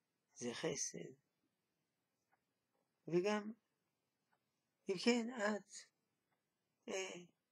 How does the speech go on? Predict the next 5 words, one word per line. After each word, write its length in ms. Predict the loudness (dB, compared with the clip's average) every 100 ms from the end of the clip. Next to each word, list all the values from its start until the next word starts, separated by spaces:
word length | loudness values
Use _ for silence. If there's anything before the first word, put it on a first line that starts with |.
| -4
חבילה 480 | 2 6 8 8
של 220 | 4 2 2
חסד, 600 | 2 2 0 -6 -10 _ _ _ _ _ _ _ _ _ _ _ _ _ _ _ _ _ _ _ _
בלי 140 | 4 6
חשבון. 460 | 6 2 0 -4